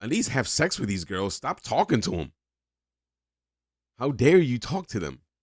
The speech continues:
and tell them your secrets and your fears and shit?" Like, I mean, you know, this is one of those categories that kind of applies to me. You know, is entertaining somebody that you,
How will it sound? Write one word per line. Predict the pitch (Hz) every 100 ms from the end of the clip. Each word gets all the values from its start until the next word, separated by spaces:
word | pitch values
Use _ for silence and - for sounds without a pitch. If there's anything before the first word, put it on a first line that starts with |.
| -
and | 90
tell | - 127
them | 139 127 123
your | 110 135
secrets | 120 170 156 101 -
and | 95
your | 95
fears | - 175 127 95
and | 95
shit?" | 87 98
Like, | 85 90 - _ _ _ _ _ _ _ _ _ _ _ _ _ _ _ _ _ _ _
I | 107
mean, | 90
you | 87
know, | - 160 135
this | - 127
is | 123
one | 117
of | 117
those | 117
categories | 110 101 101 98
that | 90 -
kind | 92
of | 87
applies | 85 104 107 -
to |
me. | - _ _ _ _ _ _ _ _ _ _ _ _ _ _ _ _ _ _ _ _ _
You | 107
know, | 101 98
is | 104 104
entertaining | 123 123 110 - 127 135 143 117 95
somebody | - 87 78 76 71 69
that | 71 78
you, | 80 92